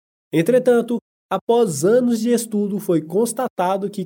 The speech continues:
quando um raio atinge o subsistema de captação, podem surgir grandes diferenças de potencial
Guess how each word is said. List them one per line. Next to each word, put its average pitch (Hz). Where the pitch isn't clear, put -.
quando 220
um 214
raio 180
atinge 156
o 135
subsistema 214
de 131
captação, 165
podem 240
surgir 185
grandes 208
diferenças 180
de 175
potencial 160